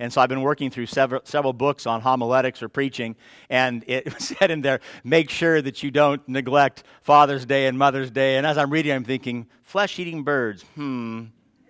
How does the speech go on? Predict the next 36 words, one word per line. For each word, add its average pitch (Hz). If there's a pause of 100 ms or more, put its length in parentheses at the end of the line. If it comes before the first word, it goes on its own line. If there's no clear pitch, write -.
(340)
maybe, 147 (760)
maybe." 135
But 139
I 165
had 170
already 156
written 156
the 139
sermon, 147
and 143
I 135
thought, 139
"The 131
Holy 143
Spirit 135
will 117
take 113
care 110
of 101
that." 92 (1300)
Um, 156
if 160
you 240
remember, 180 (460)
some 208
weeks 156
ago 127
now, 123 (100)
we 151
opened 214
up 196
the 165
book 160
of 143
Revelation, 147
and 123